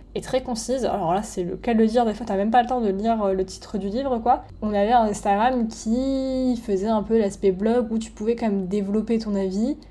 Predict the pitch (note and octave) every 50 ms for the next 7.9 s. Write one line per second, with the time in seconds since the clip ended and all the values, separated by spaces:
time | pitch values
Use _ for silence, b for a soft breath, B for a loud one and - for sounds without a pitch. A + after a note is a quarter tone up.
0 | B B B - - A#3 A3 G#3+ G3+ G3+ G3 - - - - A3+ A3+ A#3+ B3+ C4
1 | C4+ C4+ - - - - - - - A3 G3+ - A3+ G#3 G3+ G3+ G3 - G#3 G3
2 | F#3+ G3 G3+ G3 - - - A3 G3 G#3+ A3+ B3 C4+ C#4 A#3+ - A3 A3+ A#3+ A3+
3 | G#3+ G3+ G3 F#3+ F#3+ - A#3 A#3 A3 A3+ - - G#3 G3 F#3+ A3+ A#3+ - - -
4 | G#3+ G3 G3 F#3 - G3 G3+ A3+ B3 A3+ - G#3+ G3+ F#3+ - - - - - -
5 | - - A3+ A3 A3 - A3 A3 A3 A3 C4 C4 C4+ C4 B3+ B3 A3+ A#3 A#3 A#3
6 | A#3 A3 G3 G3 - G#3 G3+ G3 - - A#3+ A#3+ A#3+ A#3 A3+ G#3 G3 F#3 - -
7 | A3 A3+ A#3 A3 A3 - A3+ A3 A3+ A#3 A#3+ A#3 A3+ A3+ - A3+ G3+ G#3+